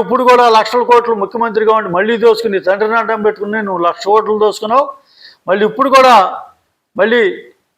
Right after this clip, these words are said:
ఎన్ని లక్షల కోట్లు దోచుకున్నావో కూడా లెక్క చెప్పలేని పరిస్థితుల్లో ఈ రోజున అధికారులు ఉన్నారు. మరి నువ్వు పన్నెండు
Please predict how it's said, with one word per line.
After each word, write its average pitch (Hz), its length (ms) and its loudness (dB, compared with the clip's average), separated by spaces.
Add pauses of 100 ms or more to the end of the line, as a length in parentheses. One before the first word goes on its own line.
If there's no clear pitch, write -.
(180)
ఎన్ని 214 280 0
లక్షల 247 340 0
కోట్లు 240 300 2
దోచుకున్నావో 226 480 2
కూడా 220 180 4 (520)
లెక్క 196 160 -2 (100)
చెప్పలేని 220 400 -2 (100)
పరిస్థితుల్లో 226 580 2 (520)
ఈ 170 120 -2
రోజున 208 260 0 (480)
అధికారులు 196 440 0
ఉన్నారు. 214 300 2 (960)
మరి 202 200 4 (680)
నువ్వు 190 220 -2 (100)
పన్నెండు 208 280 0